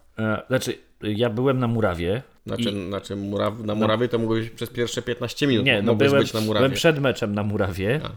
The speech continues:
Speaker 2: i jeżeli ktoś mówi, że tam była włączona, e, podgrzewanie tej murawy, to chyba się z koniem na łby pomieniał.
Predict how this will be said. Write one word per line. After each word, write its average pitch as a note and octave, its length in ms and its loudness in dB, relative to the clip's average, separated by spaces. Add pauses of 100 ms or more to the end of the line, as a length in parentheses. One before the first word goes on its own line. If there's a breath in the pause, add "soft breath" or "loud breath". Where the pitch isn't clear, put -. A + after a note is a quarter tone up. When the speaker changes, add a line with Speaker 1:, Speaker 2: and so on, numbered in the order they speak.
(160)
Speaker 2:
i A#2 380 -2
jeżeli A#2+ 320 -2
ktoś - 260 -6
mówi, A#2 300 -2
że G#2+ 140 0
tam G#2+ 240 0
była G#2+ 220 2
włączona, G2+ 760 0
e, F#2 280 0
podgrzewanie G2 640 -4
tej E2+ 140 -6
murawy, F2+ 500 -2 (840 soft breath)
to G#2+ 80 -2
chyba B2 260 0
się A2+ 140 -4
z - 80 -6
koniem A#2+ 300 2
na A2 120 4
łby G2+ 180 2
pomieniał. E2+ 560 -8